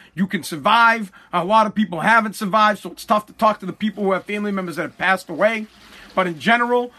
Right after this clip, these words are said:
the president is, is now," and I, and I agree. How are you gonna fight with the president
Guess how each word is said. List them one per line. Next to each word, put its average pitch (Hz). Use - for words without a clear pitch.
the 170
president 233
is, 185
is 190
now," 233
and 202
I, 214
and 196
I 247
agree. 269
How 269
are 311
you 294
gonna 285
fight 311
with 226
the 247
president 220